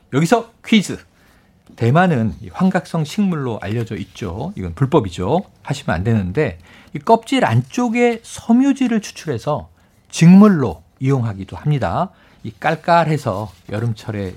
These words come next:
이제 많이 선호되는 이 대마에서 추출한 섬유는 무엇일까요? 자, 보기 일 번 일배,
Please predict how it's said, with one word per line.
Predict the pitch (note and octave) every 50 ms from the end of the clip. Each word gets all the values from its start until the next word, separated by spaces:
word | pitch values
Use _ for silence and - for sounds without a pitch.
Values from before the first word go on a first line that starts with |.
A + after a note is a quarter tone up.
| F#2
이제 | F2 - F#2 E2+ F2+ -
많이 | - G#2+ G#2+ G#2
선호되는 | G2 - - F3+ F3+ F3+ E3+ D3 C#3+ B2+ D#3 F#3 D#3+ - - - _ _ _ _ _ _ _ _ -
이 | G#2
대마에서 | F2+ - _ - A2 A#2+ D#3+ E3+ F3+ F3+ F#3 F3 E3+ - C#3+
추출한 | - - - - - - E3+ E3+ E3+ F3 G3
섬유는 | - - - - G3+ G3 G3 F#3+ F#3+ G#3 A3 G#3+ G3+ A#2+
무엇일까요? | A#2+ A2+ G#2+ G2 - F#2+ F2+ - F#2+ F2 F2 F2+ B2+ F3+ A3 - _ _ _ _ _ _ _ _
자, | - F#2+
보기 | - - A2+ A#2 A#2 F2+ E2+ - - _
일 | - G3 G#3+
번 | F#3+ E3 A#2 F2 - - _ _ _ _ _ _ _ _ _
일배, | G#3 G3 G3+ E3+ C3 - -